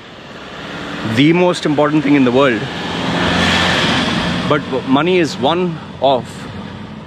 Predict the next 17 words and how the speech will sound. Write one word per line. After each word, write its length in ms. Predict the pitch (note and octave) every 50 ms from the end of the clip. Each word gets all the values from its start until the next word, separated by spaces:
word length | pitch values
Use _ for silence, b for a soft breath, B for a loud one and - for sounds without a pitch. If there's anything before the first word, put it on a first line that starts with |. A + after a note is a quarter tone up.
| - A#2+ A#2+
the 180 | D3+ F3 F3+
most 320 | E3+ D3+ C#3 C#3 B2 - -
important 440 | A#2+ G#2 G2+ G#2+ G2+ - G#2+ G2+
things, 200 | E2+ F#2 F#2 - - -
one 220 | A#2+ C3+ D3+ D#3
of 120 | D3+ B2+
the 60 | A#2+ B2
many. 280 | A#2+ A2+ G#2+ G#2 G2 F2+ A#2+ D3 - - - - - - - - - - - - - - - - - -
Or 80 | B2 B2+
rather, 220 | C#3+ D#3+ D#3+ E3+
one 140 | D3 D3+ D#3+
of 100 | E3 D#3
the 100 | D#3+ C#3+
few, 340 | - - E3+ F3 D#3 B2 A2
I 80 | G2
would 160 | G2+ G#2+ G2
say, 180 | - - A2